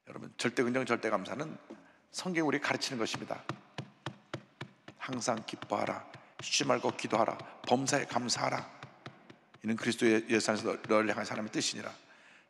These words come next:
절대 긍정, 절-, 절대 감사로 무장해 나가면 하나님의 능력과 축복과 기적이 임하게 되는 것입니다. 예수 믿는 사람들의 가장 큰 약점이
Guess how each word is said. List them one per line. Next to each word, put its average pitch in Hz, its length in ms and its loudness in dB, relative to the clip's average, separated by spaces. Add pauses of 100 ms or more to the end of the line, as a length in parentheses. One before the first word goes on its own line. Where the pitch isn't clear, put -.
절대 120 280 2
긍정, 113 200 2
절-, - 380 -2
절대 117 240 4
감사로 113 220 4
무장해 110 260 2
나가면 107 400 -2 (480)
하나님의 117 320 -4
능력과 120 400 0
축복과 - 420 -8
기적이 113 300 -4
임하게 104 260 0
되는 - 200 -8
것입니다. - 420 -12 (1120)
예수 139 220 8
믿는 151 160 4
사람들의 147 320 4
가장 - 240 -2
큰 - 180 -2
약점이 123 500 -2